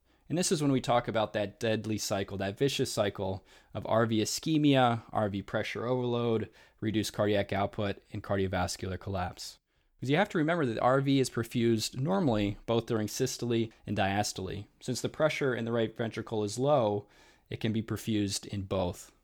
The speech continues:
rather than the high pressure on the left ventricular side. But what can happen is that the P A pressure rises, particularly if it exceeds the systemic blood pressure, the R V perfusion decreases, and this may cause ischemia.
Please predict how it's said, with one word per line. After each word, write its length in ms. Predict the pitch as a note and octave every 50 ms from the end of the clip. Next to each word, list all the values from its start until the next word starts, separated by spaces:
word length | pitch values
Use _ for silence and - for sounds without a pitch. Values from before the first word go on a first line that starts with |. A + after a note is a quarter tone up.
| _ _ _ _ _ _ -
rather 260 | G#2+ A2 A2 A2+ A2
than 160 | G2+ A2 G#2+
the 80 | G#2+ G2
high 200 | - D3 C3+ B2
pressure 520 | - - G2+ F#2+ - - G2+ F#2 F#2 - - -
on 100 | - A2
the 80 | G2
left 220 | G2 G2+ F#2+ - -
ventricular 500 | G2+ G2 - - F#2 - F#2 F#2 F#2 -
side. 380 | - - G#2 G2+ - - - - _ _ _ _ _ _ _ _ _ _ _ _
But 100 | - -
what 100 | A#2 A#2
can 120 | - A2+ A#2
happen 320 | B2+ C3 C#3+ C#3 B2+ A2
is 120 | A2 G#2 G#2
that 100 | G#2 F#2
the 100 | G#2+ G2
P 200 | - - B2 A2
A 80 | G#2+
pressure 440 | - - A#2 A2 G#2+ - - G#2 F#2+
rises, 760 | F#2 G#2+ A2 B2 C3+ C#3 C3 G#2+ G2+ G2 G2 F#2 - - - - - _
particularly 420 | - B2+ C#3 D#3+ - - C#3 B2 A#2
if 260 | A#2 - - G#2+ -
it 60 | A2
exceeds 540 | G#2+ G2 - - - - B2+ A#2+ A#2+ A2 -
the 80 | G2 G2
systemic 560 | - - A2 - - D#3+ F3 G3 D#3 - -
blood 180 | G#2+ G2 F#2
pressure, 460 | - - G2 F#2+ - - G2 F#2+ F#2 - _ _ _ _ _ _ -
the 60 | G2+
R 160 | G2 G#2+ A2
V 180 | G#2+ A2+ A2 G#2+
perfusion 540 | - A2+ G2 - A2 G#2+ G2+ - G2+ G2 G2
decreases, 680 | B2+ B2 A#2 - A#2 G#2 G2 - - G#2 G2 G2 -
and 120 | - A2 G#2
this 180 | G2+ - -
may 120 | G#2 G2 F#2+
cause 300 | - - F#2 F#2 F#2 -
ischemia. 640 | F#2+ - - - G2+ F#2+ F#2+ F#2+ F#2+ F2+ E2+ -